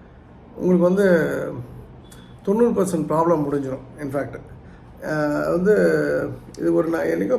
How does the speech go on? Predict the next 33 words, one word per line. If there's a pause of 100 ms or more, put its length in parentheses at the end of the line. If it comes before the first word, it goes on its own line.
படிச்ச
ஒரு
கதை
உண்டு.
இது
என்னைக்கு
எப்போ
படிச்சேன்னு
ஞாபகம்
இல்லை.
இப்ப
இந்த,
இது, (340)
இந்த
பாயிண்ட்ஸ்
எழுதும்போது
அந்த,
அந்த
கதை
ஞாபகம்
வந்தது. (800)
ஒரு, (380)
ஒரு (1040)
ம-, (340)
பெண், (100)
ஒரு
சின்ன
குட்டி
பெண்ணு,
அவங்க
மா-,
தாய்
மாமாவோட